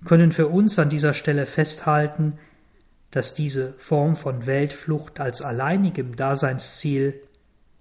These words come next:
diese Art der individuellen Befreiung vom Ich-Sinn, vom Ego, ein, wie Sri Aurobindo sagt, äußerster Akt von Egoismus wäre.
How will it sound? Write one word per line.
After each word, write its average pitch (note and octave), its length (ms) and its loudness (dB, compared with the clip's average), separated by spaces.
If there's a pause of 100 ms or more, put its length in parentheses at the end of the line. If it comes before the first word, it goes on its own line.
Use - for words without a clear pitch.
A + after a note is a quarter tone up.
(380)
diese B2 300 -8
Art C3 380 -2
der C#3 120 -6
individuellen C3 600 -4
Befreiung C#3 600 -4
vom C3 240 -10
Ich-Sinn, C#3+ 840 -4
vom A#2+ 320 -10
Ego, D3 600 -2 (600)
ein, C#3 480 -2
wie A#2 320 -8
Sri C3 240 -8
Aurobindo B2+ 480 -4
sagt, C3+ 420 -2 (320)
äußerster E3 760 0
Akt - 200 -14
von D3 200 -2
Egoismus D3+ 800 -4
wäre. B2 400 -10